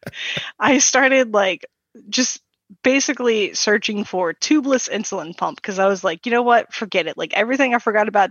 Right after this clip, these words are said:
Speaker 2: or I learned about diabetes is wrong. I'm forgetting it all, and I'm just starting fresh."
Speaker 1: Mm-hmm.
Speaker 2: So I immediately started going out and just, like, diving into a deep hole of jargon.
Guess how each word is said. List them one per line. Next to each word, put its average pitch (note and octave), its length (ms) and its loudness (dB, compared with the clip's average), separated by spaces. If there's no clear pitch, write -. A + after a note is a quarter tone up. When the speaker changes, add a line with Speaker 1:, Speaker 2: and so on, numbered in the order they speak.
Speaker 2:
or F#3 140 -2
I G3 80 4
learned A3 240 -2
about A3+ 220 2
diabetes F#3 500 -4
is E3+ 160 -12
wrong. A3 380 4
I'm E3+ 200 -6
forgetting A3+ 500 -2
it A3 100 0
all, F3+ 220 4
and E3 100 -2
I'm E3 100 -6
just E3 200 -6
starting F#3 380 -2
fresh." - 460 -4
Speaker 1:
Mm-hmm. F#2+ 180 -10
Speaker 2:
So G3+ 340 2
I G3+ 140 2
immediately A3 560 2
started F#3+ 360 0
going F#3 260 -2
out F3 200 2
and E3 140 -6
just, F3+ 220 -6
like, E3+ 360 -4
diving G#3 460 2
into F#3+ 300 -2
a F3 80 -4
deep G3+ 420 -10
hole F3 540 0
of G3 420 0
jargon. F3+ 520 0